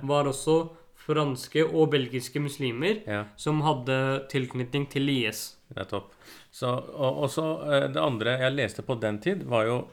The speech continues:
Speaker 2: dette med tilgjengelighet av våpen.
Speaker 1: Mm.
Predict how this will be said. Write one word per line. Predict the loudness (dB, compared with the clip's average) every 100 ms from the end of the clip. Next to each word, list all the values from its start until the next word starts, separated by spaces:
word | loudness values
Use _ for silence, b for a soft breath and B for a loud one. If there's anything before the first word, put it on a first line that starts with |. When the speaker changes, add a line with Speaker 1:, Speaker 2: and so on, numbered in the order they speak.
| -10
Speaker 2:
dette | -8 -6
med | -8 -6
tilgjengelighet | -6 -2 -4 -2 -4 -4 -2
av | -2 -2
våpen. | -4 -2 -4 -4 -8
Speaker 1:
Mm. | -12 -10